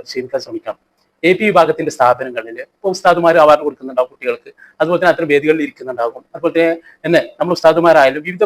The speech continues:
പ്രോഗ്രാമുകളിൽ പങ്കെടുക്കും. ഇപ്പൊ നമ്മുടെ സർക്കാരിന്റെ പരിപാടികളിൽ എ പി ഉസ്താദ്, അതുപോലെ തന്നെ ഖലീൽ തങ്ങൾ പാപ്പ, ഇവരൊക്കെ പോകാറുണ്ട്. ഇതിൽ സ്ത്രീകൾ ഉണ്ടാവും, അതുപോലെ തന്നെ വിദേശത്ത് പോകും, അവിടെ വിവിധ പ്രോഗ്രാമുകളിലൊക്കെ പങ്കെടുക്കും. അപ്പോഴൊക്കെ സ്ത്രീകളൊക്കെ ഉണ്ടാവാറുണ്ട്. അപ്പൊ അല്ലാതെ നമ്മുടെ സംസ്ഥാനത്തേതായിരിക്കുന്ന പരിപാടിയിൽ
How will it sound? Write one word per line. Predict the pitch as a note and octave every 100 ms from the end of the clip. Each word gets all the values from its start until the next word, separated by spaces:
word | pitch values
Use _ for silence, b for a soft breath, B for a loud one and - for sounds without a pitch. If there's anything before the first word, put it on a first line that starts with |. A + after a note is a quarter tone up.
| G#3
പ്രോഗ്രാമുകളിൽ | D3+ D#3+ D#3+ D#3+ D#3
പങ്കെടുക്കും. | B2+ B2+ _
ഇപ്പൊ | - A#3
നമ്മുടെ | A3+ E3
സർക്കാരിന്റെ | D#3+ E3+ E3+
പരിപാടികളിൽ | D3+ C3+ C3 C3+ C#3 D3 _ _ -
എ | D3+
പി | D#3+
ഉസ്താദ്, | D3 C#3 C3 C3+ C#3
അതുപോലെ | C3+ C3+
തന്നെ | C3+
ഖലീൽ | C#3 C#3
തങ്ങൾ | C3 B2+ B2
പാപ്പ, | A#2+
ഇവരൊക്കെ | D3 E3+ F3
പോകാറുണ്ട്. | C#3 B2+ A2+ - _ b b A3
ഇതിൽ | A#3+ A#3
സ്ത്രീകൾ | E3+ D3 D#3
ഉണ്ടാവും, | C3+ B2+ B2+
അതുപോലെ | F#3 G3
തന്നെ | G#3 D#3+
വിദേശത്ത് | D#3+ D3+ D3+ D3
പോകും, | C3 C#3
അവിടെ | D#3+ G3
വിവിധ | F3+ E3 D3
പ്രോഗ്രാമുകളിലൊക്കെ | C3+ C#3+ C#3+ C#3 - C3
പങ്കെടുക്കും. | B2+ C3 C3 C3+ b b A#3
അപ്പോഴൊക്കെ | B3 A3 G#3+
സ്ത്രീകളൊക്കെ | - E3+ E3+ E3+ B2+
ഉണ്ടാവാറുണ്ട്. | A#2 A2+ - _ _ _ -
അപ്പൊ | D#3+
അല്ലാതെ | F3+ G#3
നമ്മുടെ | F#3+ G3 D#3+
സംസ്ഥാനത്തേതായിരിക്കുന്ന | D#3+ G3 G#3 G3+ G3+ G3 A3 G3+
പരിപാടിയിൽ | D#3+ D3+ D3